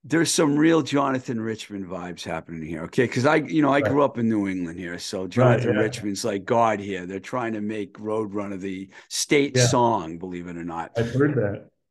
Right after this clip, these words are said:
Speaker 1: And, you know, the song, What Can I Do to Make, uh, You Love Me?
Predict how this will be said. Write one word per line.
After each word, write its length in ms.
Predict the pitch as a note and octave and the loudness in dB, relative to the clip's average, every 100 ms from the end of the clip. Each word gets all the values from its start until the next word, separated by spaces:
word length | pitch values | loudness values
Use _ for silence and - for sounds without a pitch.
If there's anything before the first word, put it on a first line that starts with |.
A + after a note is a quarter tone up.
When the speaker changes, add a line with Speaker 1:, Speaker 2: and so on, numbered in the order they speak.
| _ _ _ | _ _ _
Speaker 1:
And, 180 | C#3+ D3+ | 0 4
you 60 | D#3+ | 6
know, 160 | D3 | 6
the 80 | C3+ | 4
song, 400 | - F3 E3 D3 | 2 4 6 6
What 220 | C3+ D3 | 4 4
Can 160 | - D3+ | 2 2
I 120 | C3+ | 2
Do 220 | B2+ C#3 | 2 2
to 120 | C3 | 2
Make, 380 | B2+ B2+ C3 - | 0 -2 -4 -6
uh, 200 | B2+ A#2 | -4 -4
You 240 | A2+ A2+ A2 | -4 -6 -4
Love 260 | A#2+ A#2+ | -4 -4
Me? 400 | A#2+ B2 A#2+ A#2+ | -4 -4 -6 -8